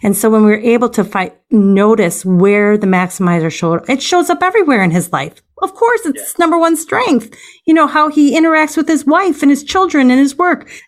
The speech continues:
Speaker 1: It showed up everywhere. And, and so for him to recognize, like, this is, this comes naturally to me and it's a strength. How amazing is that? And
Speaker 2: Yeah.
Speaker 1: it's so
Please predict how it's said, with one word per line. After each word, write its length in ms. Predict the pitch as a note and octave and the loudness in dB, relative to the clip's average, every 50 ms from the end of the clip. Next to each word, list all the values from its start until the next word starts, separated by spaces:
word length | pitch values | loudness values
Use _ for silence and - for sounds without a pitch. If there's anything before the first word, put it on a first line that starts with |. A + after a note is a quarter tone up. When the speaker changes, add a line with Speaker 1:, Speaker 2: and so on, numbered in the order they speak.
| _ _ _ | _ _ _
Speaker 1:
It 100 | F#4 F#4 | -8 -2
showed 180 | - A4+ A4 G#4+ | 0 0 2 2
up 100 | G#4+ G#4+ | 2 2
everywhere. 560 | A4 A4+ A4+ G#4 F4+ C4+ G#3+ G3+ - - - _ - - _ _ _ _ | 2 4 4 4 4 2 0 0 -2 -6 -12 _ -20 -20 _ _ _ _
And, 380 | C4 C4+ C4 B3+ - - - - - | 2 2 4 2 2 0 -6 -8 -4
and 300 | A3+ B3+ B3+ B3 B3 A#3+ | -2 0 2 2 2 2
so 180 | - C#4 C4+ | 0 0 -2
for 160 | B3+ - C#4+ C4 | 0 0 0 0
him 200 | A3+ D4 D4+ C#4+ | 4 4 4 4
to 80 | C#4 A#3+ | 4 2
recognize, 760 | A#3 B3+ C#4+ E4+ F4 - E4 B3+ B3 G#3 F#3+ G3 F#3+ F#3+ - | 2 0 0 0 0 0 0 2 2 2 2 0 -2 -2 -2
like, 240 | G#3 G3+ G3 - - _ _ _ _ _ _ - | -2 -4 -4 -6 -14 _ _ _ _ _ _ -2
this 240 | F#4 G4 F#4+ - G#4 | -2 0 2 2 2
is, 340 | F#4+ C4 G#3+ G#3 G#3+ - - _ _ _ _ _ _ - | 2 4 2 0 -2 -6 -12 _ _ _ _ _ _ -2
this 180 | G4+ G4+ - - | -2 -2 -2 -4
comes 320 | - - E4 D#4+ C#4+ - | -4 0 2 2 2 2
naturally 540 | A3 A3+ G#3+ A3+ C4+ - - G4 G4+ G#4 G#4 | 2 2 2 0 -2 -2 -2 0 2 2 4
to 100 | G#4 G#4 | 4 4
me 320 | G#4 G#4 G#4 G4+ - - _ - | 4 4 2 2 0 -4 _ -2
and 260 | C4 C4+ D4+ D#4+ E4 | 0 2 2 2 2
it's 140 | F4+ - - | 2 2 0
a 60 | D#4+ | -2
strength. 600 | - - - - B3 B3 C4+ D#4+ F#4 G4+ G4+ G4+ - - - _ _ _ _ _ | -2 -2 -4 -2 0 2 2 2 2 2 0 -2 -6 -12 -20 _ _ _ _ _
How 260 | - - F4+ F#4+ F#4+ F#4 | -4 0 2 2 4 4
amazing 460 | E4+ D#4+ F4 F#4+ F#4 - F4+ D#4 B3+ | 4 4 4 2 2 2 4 4 4
is 180 | A#3 F#3 - | 4 2 0
that? 500 | - F3+ D#3 D3 C#3 - - _ - - - _ _ _ _ _ - - | -2 -4 -4 -4 -6 -10 -12 _ -20 -20 -20 _ _ _ _ _ -8 -2
And 100 | - C4+ | 0 0
Speaker 2:
Yeah. 80 | C4+ C4 | 0 0
Speaker 1:
it's 120 | C4 - | -2 -6
so 720 | - - - D#4 D4+ D#4+ F4 F4+ F4+ F4+ F4 B3 - - | -10 -6 -2 0 2 2 4 4 4 2 2 0 -4 -10